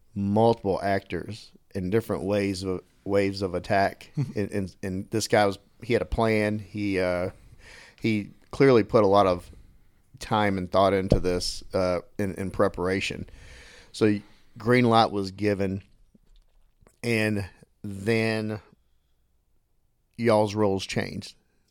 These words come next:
Speaker 2: Yes.
Speaker 1: Okay. And I'm seeing here, uh,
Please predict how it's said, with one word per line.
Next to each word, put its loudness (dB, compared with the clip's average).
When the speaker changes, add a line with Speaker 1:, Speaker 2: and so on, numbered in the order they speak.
Speaker 2:
Yes. -20
Speaker 1:
Okay. -6
And 0
I'm 0
seeing 0
here, 4
uh, 0